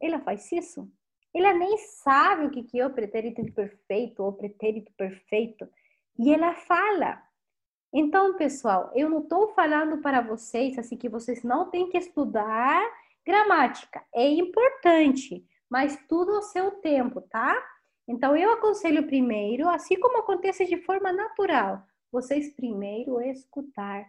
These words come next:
tá? Escutar e bastante. É, adquirir muito vocabulário, muito vocabulário. Aí vocês vão ver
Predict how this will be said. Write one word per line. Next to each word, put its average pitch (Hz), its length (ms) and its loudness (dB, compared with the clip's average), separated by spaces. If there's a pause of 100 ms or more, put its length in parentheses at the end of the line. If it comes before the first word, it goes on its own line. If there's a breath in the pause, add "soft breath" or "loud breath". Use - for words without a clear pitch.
(100)
tá? 214 240 -8
Escutar 262 640 -6
e 240 80 -2
bastante. 233 1120 0 (560)
É, 220 260 -2
adquirir 330 680 4
muito 339 800 8
vocabulário, 254 800 2
muito 349 400 2
vocabulário. 262 920 -2 (300 soft breath)
Aí 202 180 -2
vocês 202 400 -8
vão 311 280 -2
ver 508 180 2